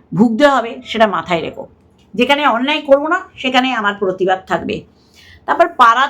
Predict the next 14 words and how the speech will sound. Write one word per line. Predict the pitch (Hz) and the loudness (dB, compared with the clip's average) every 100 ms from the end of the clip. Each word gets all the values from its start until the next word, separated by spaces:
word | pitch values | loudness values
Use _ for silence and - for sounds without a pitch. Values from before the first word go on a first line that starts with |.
| 277 | 0
তো | 339 330 - - | 2 2 0 -14
ক্লাবগুলো, | - 220 247 262 320 339 294 269 - _ _ | 2 4 4 2 4 6 6 2 -8 _ _
হ্যাঁ, | - 311 214 175 | 0 0 0 0
ডাস্টবিন | 165 220 247 269 370 370 | 2 4 2 2 2 4
থেকে | 349 349 | 4 4
ময়লা | 277 285 285 | 4 4 2
তুলিয়েছে, | 277 262 240 208 196 - - | 0 0 2 2 0 -8 2
কেন | 269 277 | 2 4
একটু | 214 - - 220 | -2 -8 -8 -2
জিজ্ঞাসা | 214 214 196 | 2 0 0
করতে | 196 202 | -8 -8
বলো। | 175 98 - _ - | -6 -6 -8 _ 0
যাই | 269 262 | 2 2
হোক, | 233 | -2